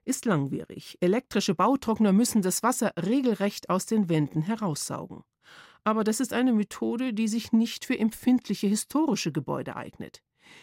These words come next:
Die immer häufigeren Starkregen stellen deshalb den Denkmalschutz vor neuen Herausforderungen, genauso wie andere Folgen des Klimawandels.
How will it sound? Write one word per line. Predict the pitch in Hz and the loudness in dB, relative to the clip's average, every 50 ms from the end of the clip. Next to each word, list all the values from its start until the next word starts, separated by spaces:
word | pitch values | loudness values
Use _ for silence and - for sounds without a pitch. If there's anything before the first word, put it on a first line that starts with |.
| - _ - | -18 _ -6
Die | 190 - 247 | -2 2 2
immer | 311 359 330 269 196 - | 4 4 4 2 2 0
häufigeren | 220 233 247 - - 190 190 180 165 151 | 0 -2 -2 -4 -4 -2 -2 0 0 0
Starkregen | - - - - 247 277 262 - - 196 202 202 214 202 | -2 -2 -2 -2 -2 -2 -2 -2 0 2 2 4 2 2
stellen | - - - 175 165 165 160 | 0 0 0 2 2 2 2
deshalb | 190 196 - - 233 208 - - | 2 0 0 0 0 -2 -2 0
den | - 170 156 - | -2 -2 0 0
Denkmalschutz | 190 233 277 - - 226 220 - - 214 214 - - | 0 -2 -2 0 -2 -4 -2 -2 -2 -2 -2 -4 -4
vor | - 254 247 | -2 0 2
neuen | 240 240 220 170 151 151 160 151 | 4 4 4 4 2 2 0 0
Herausforderungen, | 202 220 233 247 254 247 - - - 185 170 170 160 165 165 160 147 151 - _ _ _ - - - _ - | 0 0 0 0 0 0 0 0 2 2 2 2 2 2 4 4 2 0 -2 _ _ _ -20 -20 -20 _ -2
genauso | 269 262 240 196 160 156 151 156 165 170 165 _ _ _ | 0 2 2 4 2 2 2 0 0 -2 -4 _ _ _
wie | 220 - - 214 | -6 -4 0 2
andere | 214 196 170 160 156 147 | 2 2 2 2 0 -2
Folgen | - - 151 147 147 151 143 | -2 -2 -2 -2 -2 -2 -2
des | 208 240 - | -2 -4 -4
Klimawandels. | - - 202 160 143 165 - - - - 123 120 - - - | -2 0 0 0 0 -2 -6 -10 -12 -14 -12 -12 -10 -12 -12